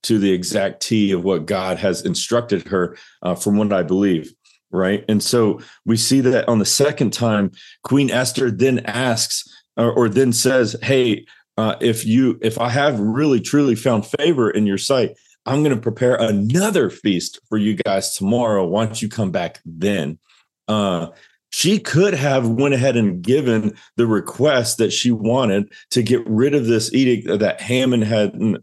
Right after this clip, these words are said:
put out to kill all the Jews and to save her life and all of it. She could have just went ahead and asked it, but she didn't,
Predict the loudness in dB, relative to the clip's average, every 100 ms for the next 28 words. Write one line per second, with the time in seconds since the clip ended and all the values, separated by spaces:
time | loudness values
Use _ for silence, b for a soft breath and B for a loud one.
0 | -2 -2 0 0 -2 -4 -6 -2 0 2
1 | 0 2 2 2 0 -2 B B B 0
2 | 0 0 0 0 0 0 0 2 0 -2
3 | -4 0 0 2 0 -2 -2 -2 -2 -2
4 | -4 -2 0 0 0 0 0 -2 -4 -8
5 | -8 -6 -4 -2 -2 B B B -4 -2
6 | -2 -4 -2 0 0 0 -4